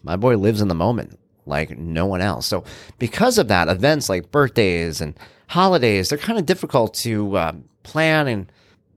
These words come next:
involve him in the process. You know, he doesn't know, you know, "J-, just wait, just wait, 'cause on Monday, Santa's gonna come."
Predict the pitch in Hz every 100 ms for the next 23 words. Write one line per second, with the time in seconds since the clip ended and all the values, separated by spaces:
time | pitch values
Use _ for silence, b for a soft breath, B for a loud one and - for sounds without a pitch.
0 | _ 120 117 123 143 147 131 117 117 143
1 | 185 - 53 - - - - 85 73 101
2 | 123 143 151 139 120 156 123 101 92 95
3 | 92 - - 107 131 160 208 147 - _
4 | _ _ _ _ _ 135 139 160 185 143
5 | 120 110 123 160 170 139 107 147 156 151
6 | 143 143 139 131